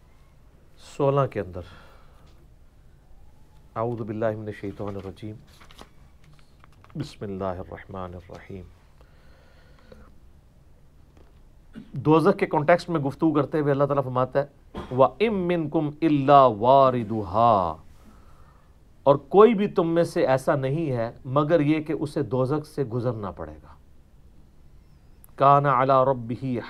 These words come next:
हतमम मक़दिय्या", ये तुम्हारे रब की तरफ से तकदीर में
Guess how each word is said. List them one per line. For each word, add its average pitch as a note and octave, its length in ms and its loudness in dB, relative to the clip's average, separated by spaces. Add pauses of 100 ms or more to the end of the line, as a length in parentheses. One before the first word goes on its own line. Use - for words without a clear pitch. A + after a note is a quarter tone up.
हतमम B2+ 600 0
मक़दिय्या", G2 720 -2 (760)
ये D#3+ 140 2
तुम्हारे E3 500 0
रब D3 460 0
की D#3 100 -6
तरफ D3+ 360 -2
से A2 460 -8 (1160)
तकदीर D3+ 480 -2
में C3 340 -6